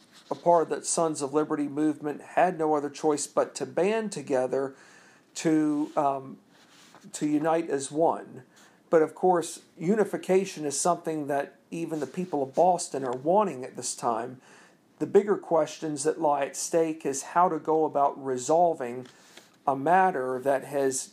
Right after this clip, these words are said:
deeply shaken the city. And not just shaken this Boston, but it has shaken the other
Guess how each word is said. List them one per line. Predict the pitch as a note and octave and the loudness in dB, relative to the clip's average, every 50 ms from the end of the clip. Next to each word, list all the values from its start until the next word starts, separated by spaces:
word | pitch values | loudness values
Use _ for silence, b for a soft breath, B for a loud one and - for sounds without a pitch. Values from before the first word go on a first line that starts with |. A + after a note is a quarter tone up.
| - | -6
deeply | C3+ F3+ A3 B3 A#3 - - D3 D3 | -2 0 0 0 -2 -2 -4 -4 -4
shaken | C3 - - - - F3+ F3+ F#3 - - D3+ C3+ C3 | -4 -4 -6 -2 0 0 0 0 -2 -4 -6 -6 -6
the | B2+ - | -6 -8
city. | - - - - G3 F3 G#2 - - - - - - _ _ B B B B B B B B B B B B B B - - - | -6 -6 0 2 2 2 2 0 -6 -14 -20 -20 -20 _ _ B B B B B B B B B B B B B B -4 -2 0
And | B3+ - E3+ | 0 4 4
not | G3 G#3 G#3 | 4 4 4
just | G#3 F#3+ F#3 - | 2 -2 -6 -2
shaken | - - F#3 F3+ F3 - D3+ C#3 C#3 C#3+ | 0 2 2 2 0 -4 -6 -8 -8 -8
this | - D#3 C#3+ - - - | -8 -6 -6 -6 -6 -8
Boston, | - - - - - - - C#3+ - F3+ G#3+ B3+ B3+ - - - - A#2+ G#3 - B2+ - B B B B B B B B | -10 -14 -18 -18 -18 -20 -2 2 6 6 6 6 4 2 -2 -6 -6 -6 -6 -8 -10 -12 B B B B B B B B
but | - E3+ E3 | 4 4 4
it | - - D#3+ | 2 0 -8
has | D#3 D#3 E3+ E3 D#3+ D#3 | -6 0 0 2 2 0
shaken | - - - F#3+ F#3 F3 F3 - F3 D#3+ D#3 | -2 -4 0 0 0 0 0 -2 -4 -4 -2
the | D3+ D#3 D#3+ | 0 2 2
other | D#3+ D#3 D#3+ D#3+ D3+ C#3 C#3 | 2 0 0 -2 -4 -4 -8